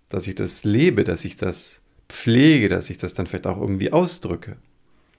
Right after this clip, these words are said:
So und so führt für mich diese Frage, auch dieser fragende Titel,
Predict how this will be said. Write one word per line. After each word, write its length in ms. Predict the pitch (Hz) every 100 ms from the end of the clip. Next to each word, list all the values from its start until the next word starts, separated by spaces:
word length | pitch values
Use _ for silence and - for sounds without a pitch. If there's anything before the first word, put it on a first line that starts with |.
| - - _ _ _ _ - - _ _ _ - - - - _ _ - _ _ _ _ _ _ _ _ _ -
So 140 | 104 95
und 140 | 92
so 360 | 104 95 90 - - - - _
führt 500 | - - 113 104 -
für 160 | -
mich 340 | 107 120 - -
diese 580 | 101 92 95 90 92 - _ _ _ _ _ _ _ _ _ _ -
Frage, 680 | - - 101 139 156 101
auch 100 | -
dieser 220 | - 92
fragende 680 | 87 - 107 131 131 101 92
Titel, 540 | - 160 160 113 131